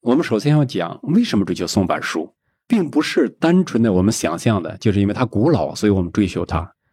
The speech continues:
它涉及到一个最基本的这个逻辑关系问题。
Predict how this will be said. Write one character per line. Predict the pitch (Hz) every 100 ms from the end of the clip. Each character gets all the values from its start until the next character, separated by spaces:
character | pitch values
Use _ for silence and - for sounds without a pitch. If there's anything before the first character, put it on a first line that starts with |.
| _
它 | -
涉 | 190 -
及 | 185
到 | 180
一 | 160 170
个 | 170
最 | 170
基 | 131 -
本 | 196 107 90
的 | 107
这 | 107
个 | 92 92 98 98
逻 | 110
辑 | 147 117 -
关 | 147 180
系 | 190
问 | 104 90
题。 | - 82